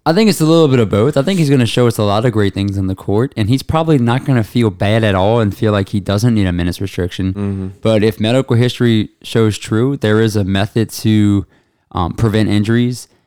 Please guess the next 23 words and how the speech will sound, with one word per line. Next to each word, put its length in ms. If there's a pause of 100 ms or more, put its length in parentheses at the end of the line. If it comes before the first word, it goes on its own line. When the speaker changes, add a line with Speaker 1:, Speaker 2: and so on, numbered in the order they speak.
Speaker 1:
or 180
statistically 720
prevent 360
injuries, 440
and 200
that's 420 (240)
slowly 540
but 160
surely 400
working 320
your 100
way 120
back 280
into 200
higher 260
minutes, 420 (320)
whether 220
that's 180
Zion 320
Williamson 680
or 200
whether 280
that's 320